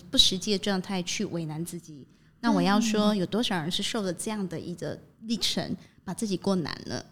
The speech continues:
Speaker 1: 所以为什么我们要出来跟大家分享？
Speaker 2: 嗯。
Speaker 1: 就是我们希望透过更简单的系统，而且接地气的一个工具，它没有太难，但很快的你可以理解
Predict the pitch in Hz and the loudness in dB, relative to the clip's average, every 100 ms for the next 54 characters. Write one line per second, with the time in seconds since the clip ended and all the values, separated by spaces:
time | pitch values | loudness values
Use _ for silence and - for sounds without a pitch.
0 | - _ _ - 277 240 262 214 185 160 | -20 _ _ 0 2 4 6 8 6 4
1 | 180 196 - 185 151 175 175 160 170 156 | 2 0 0 0 0 -2 0 -2 -2 -4
2 | 175 160 170 175 - 156 180 226 214 208 | -2 -4 -2 0 0 0 0 0 -2 -2
3 | 214 208 202 220 180 135 175 202 190 214 | -2 0 0 0 0 -2 -2 -2 -2 -4
4 | 196 165 135 - - - 202 185 226 233 | -4 -4 -6 -8 -20 -12 -6 0 2 2
5 | 240 - 262 220 185 175 185 202 220 220 | 2 2 2 2 0 -2 -4 0 0 0
6 | 240 202 - - 254 277 214 247 240 202 | -2 -4 -8 -6 -2 -2 -2 0 2 2
7 | 185 196 254 247 202 165 285 269 208 175 | 0 0 0 -2 -2 -2 0 0 2 2
8 | 190 214 185 175 202 | 2 0 0 0 0